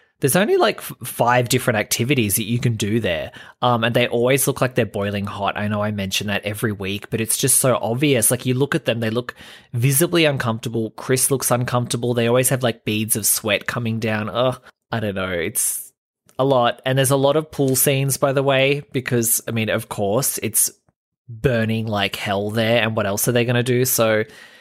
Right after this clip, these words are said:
Tasia and, uh, Brendan go in the pool. And speaking of pools, there is also, um, a water polo group date. And we get to see this new guy, Spencer, in a Speedo, which I was really happy about.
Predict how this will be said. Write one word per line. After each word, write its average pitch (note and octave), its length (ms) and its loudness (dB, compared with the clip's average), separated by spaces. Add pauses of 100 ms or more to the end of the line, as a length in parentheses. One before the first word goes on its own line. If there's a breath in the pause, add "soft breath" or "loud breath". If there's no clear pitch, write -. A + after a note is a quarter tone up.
(220 loud breath)
Tasia B2+ 560 4
and, A#2 160 -2
uh, G2+ 240 2
Brendan F#2+ 380 -4
go F#2 160 -4
in F#2 80 -2
the F#2+ 80 -4
pool. E3 560 0
And G#3 340 0
speaking B2 400 0
of A#2+ 100 -2
pools, B2 440 -2
there G#2 140 0
is G#2 120 0
also, G2+ 720 0
um, F#2 520 -4 (300 loud breath)
a A#2+ 80 -2
water G#2+ 320 -2
polo A#2+ 540 2
group C3 400 0
date. F#3 320 2
And A2+ 140 -2
we A2+ 80 0
get A#2 180 -2
to C3+ 60 0
see A#2+ 180 2
this A#2 240 -2
new G2+ 160 -2
guy, G2+ 200 -2
Spencer, G2 480 -2
in G2 120 -6
a G2 60 -6
Speedo, G#2+ 640 -2
which - 360 -4
I F#2+ 80 -10
was F#2 180 -10
really F#2 240 -8
happy F#2 300 -6
about. G2+ 420 -2